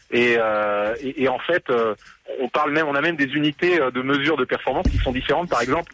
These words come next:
on parle de V M A quand on court, de vitesse maximum aérobie. Euh, entre elles, on parle de V M A ascensionnel. C'est le nombre de mètres gagnés par heure. Donc les meilleurs gagnent mille, deux mille mètres par heure de dénivelé, sont capables de,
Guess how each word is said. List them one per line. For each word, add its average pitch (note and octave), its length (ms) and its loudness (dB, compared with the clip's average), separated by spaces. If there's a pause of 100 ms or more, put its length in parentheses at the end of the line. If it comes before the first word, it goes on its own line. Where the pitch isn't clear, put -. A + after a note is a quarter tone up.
(260)
on B2+ 100 -4
parle D3+ 180 0
de C#3 80 2
V C3+ 200 2
M D3 120 0
A D3 160 0
quand A#2 160 -8
on A2+ 80 -6
court, G3 240 0
de A#2 80 -2
vitesse A#2 340 -2
maximum B2 460 0
aérobie. A2 440 0 (420)
Euh, A#2 480 2
entre C3 220 -2
elles, F#3+ 100 2
on C3+ 80 0
parle D#3+ 240 -2
de B2+ 360 2
V C#3 200 0
M D3+ 140 0
A F3 120 -2
ascensionnel. C#3+ 640 -2 (180)
C'est C#3+ 60 0
le C3 120 2
nombre E3 220 0
de C3+ 80 0
mètres D3 240 -2
gagnés C3+ 340 0
par C3 200 -2
heure. C3 180 0 (140)
Donc G#2+ 180 -8
les A2 100 0
meilleurs A#2 440 2
gagnent A2+ 340 -2
mille, A#2 380 2
deux A#2+ 140 0
mille C3 180 2
mètres C3 200 0
par G#2+ 180 -2
heure D3+ 200 0
de A2+ 80 -4
dénivelé, A2+ 440 0
sont - 80 -12
capables A2+ 300 -2
de, G2 120 0